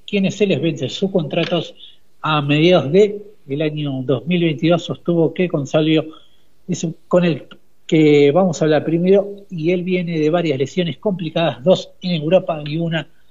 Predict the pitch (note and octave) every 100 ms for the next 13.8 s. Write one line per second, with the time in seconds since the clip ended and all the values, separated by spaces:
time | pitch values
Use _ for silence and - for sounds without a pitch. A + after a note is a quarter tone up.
0 | - - - F3 D3+ C3 C#3+ D3+ G3 F#3+
1 | G3 F3+ - D#3 E3+ E3 D3+ C#3 D3 D3+
2 | D3 E3 D3 C#3 - F#3+ F#3+ F#3 - -
3 | - F#3+ - F#3 F3+ C3+ F#3 - - F3+
4 | - D3 E3+ F3+ - - - - D3+ F3+
5 | F#3+ D3+ - D3 E3 F3 - - F#3+ G3
6 | - - C#3+ - E3+ E3 C3+ - - -
7 | - - - A#2 A#2 A#2+ C#3 D3 F3 E3+
8 | D3 C#3 F3 D#3+ F#3+ - D3+ E3+ E3+ E3+
9 | F3 - C#3+ C#3 C#3 C#3 F#3+ F#3+ E3 D#3
10 | D3 D#3 D3 - - - - F3 A3+ -
11 | F#3 F3 D3+ - F#3 F#3 - - D3 D#3+
12 | D#3+ - D#3+ - C#3 - D#3 D#3 D3+ F3
13 | D#3+ D#3 C#3 C3 D#3 D3+ D3